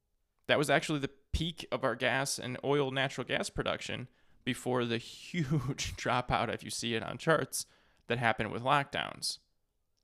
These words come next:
Baker Hughes also said that the total rig count is up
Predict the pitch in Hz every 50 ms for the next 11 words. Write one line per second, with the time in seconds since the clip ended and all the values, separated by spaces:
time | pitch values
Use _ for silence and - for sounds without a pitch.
0 | _ _ _ _ _ _ _ _ _ _ _ _ _ _ _ _ _ _ _ _
1 | _ _ _ _ _ _ _ _ _ _ _ _ _ _ _ _ _ _ 135 139
2 | 139 143 135 135 156 151 135 147 147 170 - 135 131 - - 120 127 117 120 -
3 | - 113 - - 139 135 131 123 117 - 120 120 120 - - 131 123 - - 107
4 | 110 - - - 117 120 - -